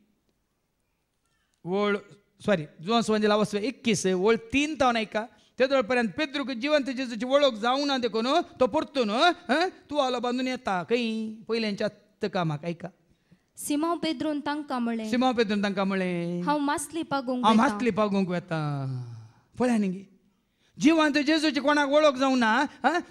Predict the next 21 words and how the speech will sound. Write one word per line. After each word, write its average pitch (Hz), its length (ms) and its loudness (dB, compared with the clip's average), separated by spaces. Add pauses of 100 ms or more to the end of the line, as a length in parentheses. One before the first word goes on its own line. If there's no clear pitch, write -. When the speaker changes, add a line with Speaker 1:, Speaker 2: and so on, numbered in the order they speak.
Speaker 1:
ते 277 80 0
जेजूचे 262 440 -4
शीस 320 300 -2
म्हणले 311 360 2
पाटी 339 460 0
वेता 294 220 0
संवसाराक, 240 520 -4
"हांव 233 100 -2
मासली 240 320 0
पागोवंक 226 360 -2
वेता" 233 240 -2
म्हणटना 226 400 -4
हेरांक 311 380 2
की 294 220 0
जिवंत 311 280 0
जेजूची 269 400 -4
वळख 294 260 4
जावंक 240 240 -2
ना, 226 80 -2
ते 269 140 0
दरा 247 240 0